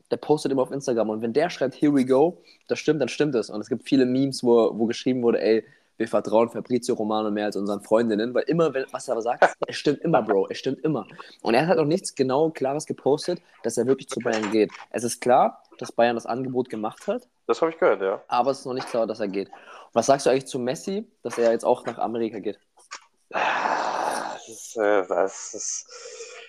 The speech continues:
Speaker 2: das ist alles für Geldmacherei, Scheißdreck ist das, Alter, ich sag's dir.
Speaker 1: Aber sind wir mal ehrlich, wärst du anders?
Speaker 2: Nee, aber
Speaker 1: Mit
Speaker 2: das geht ja
Speaker 1: sechsunddreißig?
Speaker 2: Geht doch gar nicht darum. <laughs> Ich find,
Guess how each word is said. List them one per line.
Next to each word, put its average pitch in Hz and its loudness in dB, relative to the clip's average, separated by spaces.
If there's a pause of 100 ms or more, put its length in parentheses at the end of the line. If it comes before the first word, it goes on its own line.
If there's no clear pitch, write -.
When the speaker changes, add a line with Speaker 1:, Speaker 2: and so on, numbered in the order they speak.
(220)
Speaker 2:
das 127 -2
ist - -4
alles 110 4
für 104 2
Geldmacherei, 101 4
Scheißdreck 101 0
ist 98 -8
das, 98 -2
Alter, 98 2
ich 98 -6
sag's - -2
dir. 95 2 (240)
Speaker 1:
Aber 117 -2
sind 117 -2
wir 113 0
mal 101 -2
ehrlich, 101 2 (220)
wärst 113 -4
du 120 -2
anders? 127 -8 (1160)
Speaker 2:
Nee, 101 4
aber 101 6
Speaker 1:
Mit 92 2
Speaker 2:
das 113 0
geht 120 4
ja 123 8
Speaker 1:
sechsunddreißig? 143 0 (640)
Speaker 2:
Geht 220 0
doch 196 -2
gar 104 2
nicht 98 0
darum. 92 6
<laughs> - -8 (1400)
Ich 147 -2
find, 202 8